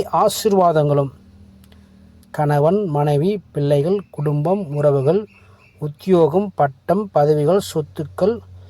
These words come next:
சுதந்திரங்கள், அந்தஸ்து, மேன்மை, சரீர ஆரோக்கியம்,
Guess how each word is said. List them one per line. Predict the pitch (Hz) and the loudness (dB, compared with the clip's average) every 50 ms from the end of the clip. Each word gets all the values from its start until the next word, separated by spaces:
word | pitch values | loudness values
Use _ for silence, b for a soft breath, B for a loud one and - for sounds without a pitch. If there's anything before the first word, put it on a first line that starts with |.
| b b b b | b b b b
சுதந்திரங்கள், | - - 151 165 190 202 214 196 185 180 170 160 160 196 208 - | -6 -2 2 2 4 4 4 4 2 2 2 2 0 0 -2 -2
அந்தஸ்து, | - - 147 151 151 165 160 - - - - 202 220 202 | -4 -4 -4 -2 0 0 -2 -2 -2 -2 0 0 2 2
மேன்மை, | 165 151 156 160 151 147 151 170 196 196 | 2 0 0 0 0 0 0 0 0 -2
சரீர | - - - 151 147 175 202 202 196 175 - | -2 0 0 0 2 4 4 4 4 2 2
ஆரோக்கியம், | 139 147 156 160 160 151 143 127 135 160 190 | 0 0 0 2 0 -2 -2 -2 -2 -2 -2